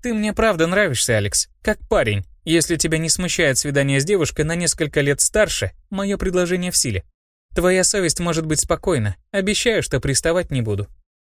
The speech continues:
Ну, если сам не захочешь, конечно. А в остальном покажу город, можем отлично провести время. Но сначала познакомлю тебя с одним хорошим человеком». «Да постой ты!» Она обняла меня, не давая уйти, и посмотрела в глаза.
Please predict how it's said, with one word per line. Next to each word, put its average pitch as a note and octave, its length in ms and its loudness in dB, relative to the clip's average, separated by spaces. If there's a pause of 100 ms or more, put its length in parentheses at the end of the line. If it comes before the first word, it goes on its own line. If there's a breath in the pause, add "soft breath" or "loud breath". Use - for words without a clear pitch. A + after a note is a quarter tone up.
(160)
Ну, A#3 200 2
если F#3+ 380 0
сам G3 300 0
не A#2 60 2
захочешь, G#2+ 460 -2
конечно. G2+ 480 -4 (240)
А F3+ 100 2
в F3+ 60 2
остальном F#3+ 500 2
покажу C3 480 0
город, F3 420 2 (100)
можем C#3+ 340 0
отлично D#3+ 360 -2
провести A#2 380 0
время. B2 320 0 (560)
Но F3+ 160 2
сначала G3+ 460 0
познакомлю F3+ 560 2
тебя E3+ 260 2
с - 100 2
одним F3+ 280 -2
хорошим F3 400 0
человеком». C#3+ 560 0 (480)
«Да G3 220 0
постой G3+ 540 2
ты!» C#3 260 0 (720)
Она C#3 240 2
обняла C3 360 4
меня, A#2 220 4
не A2+ 140 4
давая B2 300 6
уйти, B2+ 360 2
и G#2+ 40 2
посмотрела B2 600 2
в A2 60 2
глаза. A2 380 2